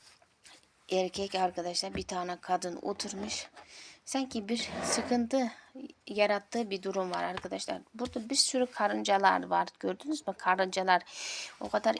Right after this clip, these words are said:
emek veriyorsunuz ki, yani bir şeyler olmasını istiyorsunuz ama rakabat gibi arkadaşlar. Sanki bir iş yerinde çok emek veriyorsunuz ama sen,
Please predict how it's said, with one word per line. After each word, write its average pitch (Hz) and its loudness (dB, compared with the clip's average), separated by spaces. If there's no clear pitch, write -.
emek 220 -2
veriyorsunuz 220 -2
ki, - -4
yani 196 4
bir 208 2
şeyler 214 4
olmasını 208 0
istiyorsunuz 208 0
ama 233 2
rakabat 247 8
gibi 185 0
arkadaşlar. 196 0
Sanki 247 0
bir 247 0
iş 240 4
yerinde 240 4
çok - -4
emek 233 0
veriyorsunuz 247 -2
ama 247 0
sen, 226 -2